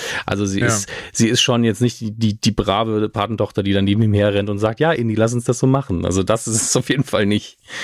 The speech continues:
Speaker 1: ähm, sondern fast das Gegenteil davon. Äh, ja, aber wir sind dann zu dem Kino, haben uns an den ganzen, ja, hier musst du, also erstmal an den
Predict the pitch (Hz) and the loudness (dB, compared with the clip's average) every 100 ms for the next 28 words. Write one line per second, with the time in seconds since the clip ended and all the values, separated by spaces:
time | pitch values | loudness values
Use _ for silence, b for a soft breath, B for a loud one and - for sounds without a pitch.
0 | B B B - - 98 98 95 98 - | B B B -6 0 2 2 0 -4 -4
1 | 101 92 90 90 - - - - 117 - | -2 0 0 -4 -10 -18 -8 -4 -4 -4
2 | 107 - 101 95 85 85 - 85 92 B | -8 -2 0 0 -2 -4 -2 -4 -4 B
3 | B B B B B B B _ _ 104 | B B B B B B B _ _ 2
4 | 104 101 95 _ - 160 139 117 - 107 | 4 4 2 _ 0 2 0 -4 -10 -2
5 | 120 139 156 120 85 - 117 113 - 147 | 2 2 2 0 -4 -2 0 2 2 4
6 | 139 123 123 110 113 113 107 113 113 131 | 4 4 0 0 0 0 0 2 2 -2
7 | - 143 143 B B B 120 120 131 131 | -2 -2 -2 B B B 2 4 2 2
8 | 127 - 110 107 104 113 - 123 113 110 | 0 0 2 2 2 -2 0 0 2 0
9 | 110 | -2